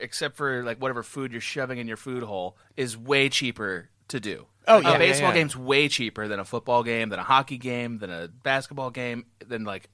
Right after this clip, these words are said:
Speaker 1: probably tennis. Don't know. Not gonna find out. Uh, certainly, like, you know, Premier League soccer, all that
Speaker 3: Oh, yeah,
Speaker 1: stuff's
Speaker 3: it's really
Speaker 1: more
Speaker 3: expensive.
Speaker 1: expensive than baseball.
Speaker 2: Is Premier Li-, see, I've always assumed
Speaker 1: It's gotta be. It's once a week.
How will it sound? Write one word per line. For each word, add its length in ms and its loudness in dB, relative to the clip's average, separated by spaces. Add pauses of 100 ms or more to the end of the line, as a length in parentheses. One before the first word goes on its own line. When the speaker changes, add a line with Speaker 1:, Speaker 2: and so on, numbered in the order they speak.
(140)
Speaker 1:
probably 320 -2
tennis. 560 -4
Don't 200 -2
know. 160 -4
Not 160 -4
gonna 140 -8
find 240 -8
out. 180 -8 (280)
Uh, 480 4
certainly, 480 0
like, 400 -4
you 80 -4
know, 260 -4 (140)
Premier 280 0
League 200 -2
soccer, 500 0 (220)
all 180 8
that 120 8
Speaker 3:
Oh, 20 2
yeah, 60 2
Speaker 1:
stuff's 180 2
Speaker 3:
it's 40 -12
really 120 0
Speaker 1:
more 40 0
Speaker 3:
expensive. 460 -6
Speaker 1:
expensive 80 -18
than 140 -10
baseball. 500 -12 (220)
Speaker 2:
Is 180 6
Premier 380 8
Li-, 160 -6 (320)
see, 140 6
I've 120 10
always 300 6
assumed 340 4
Speaker 1:
It's 100 -6
gotta 240 0
be. 80 0
It's 140 -4
once 220 0
a 40 0
week. 340 -4